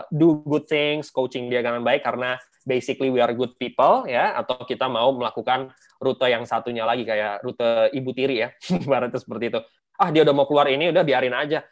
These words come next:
ntar seenak-enaknya, ya, seperti itu.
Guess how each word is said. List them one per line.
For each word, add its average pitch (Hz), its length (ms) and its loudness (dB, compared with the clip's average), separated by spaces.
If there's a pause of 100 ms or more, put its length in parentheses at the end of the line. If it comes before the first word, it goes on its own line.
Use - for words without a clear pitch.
(140)
ntar 127 240 -8
seenak-enaknya, 113 880 -10 (240)
ya, 120 140 -2 (100)
seperti 95 480 -14
itu. - 120 -12